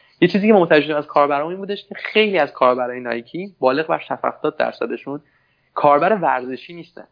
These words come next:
اینا کاربر روزمره هستن، یعنی می‌خوان لباسای نایکی رو بخرن، کفشای نایکی بخرن، روزمره‌شون بپوشن.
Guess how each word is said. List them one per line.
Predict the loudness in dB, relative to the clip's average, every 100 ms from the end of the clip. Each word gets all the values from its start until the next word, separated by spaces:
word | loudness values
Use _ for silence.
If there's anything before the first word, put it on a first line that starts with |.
| _
اینا | -12
کاربر | -8 0 0 2 -2 -2 -4 -6 -8 -12 _ _ _ -12
روزمره | -4 -4 0 2 4 2
هستن، | -4 -12
یعنی | -12
می‌خوان | -6 -2
لباسای | 0 0 -2 -6
نایکی | -8 -6 -6
رو |
بخرن، | -6 -6 -6
کفشای | -6 -6 -6
نایکی | -8 -8
بخرن، | -4 2
روزمره‌شون | 2 4 4 4 2 -6
بپوشن. | -14 -20